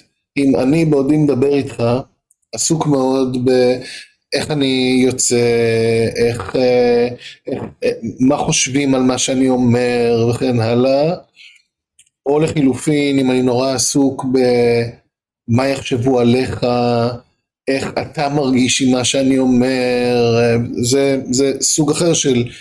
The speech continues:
אה, עיסוק בעצמי, אני פשוט לא עסוק בי, אני עסוק בעצמי שלך. העיסוק בעצמיות שלי ובעצמיות שלך, זה שני הסיפורים הראשונים שתיארתי. עכשיו סצנריו שלישי,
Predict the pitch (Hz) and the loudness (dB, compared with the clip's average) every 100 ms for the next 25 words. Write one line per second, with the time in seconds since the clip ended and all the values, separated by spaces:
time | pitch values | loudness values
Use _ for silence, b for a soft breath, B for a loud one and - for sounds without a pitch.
0 | B B - 120 113 110 110 107 - 120 | B B -2 0 2 2 0 0 -2 -2
1 | 117 - 127 - - - _ 117 107 117 | -2 0 -2 -4 -12 -18 _ 0 0 0
2 | 107 - 123 131 156 127 123 113 - 131 | -2 -2 0 0 0 0 -2 -2 0 0
3 | - 117 - 113 170 196 113 117 131 123 | 0 -4 -2 0 0 -2 -2 -2 -2 -2
4 | 131 120 131 131 131 120 131 98 - _ | -2 -2 -2 0 0 -2 -4 -4 -10 _
5 | _ b b b _ _ _ 113 120 - | _ b b b _ _ _ -4 -2 -2
6 | - 262 180 - 180 190 - 143 202 175 | 0 -2 -2 0 0 0 0 0 2 2
7 | 107 - - _ _ - 143 135 127 - | 0 -4 -14 _ _ -2 0 2 0 0
8 | 135 123 127 113 180 226 196 170 165 151 | 0 0 -2 0 0 0 0 0 0 0
9 | 156 156 135 131 127 135 123 113 117 - | -2 0 2 2 2 2 0 0 -2 -2
10 | 104 98 98 104 - B B - 185 185 | 0 0 -2 -4 -6 B B -4 -2 0
11 | 202 175 180 185 170 175 160 156 117 101 | 0 2 2 2 0 -2 0 0 0 -2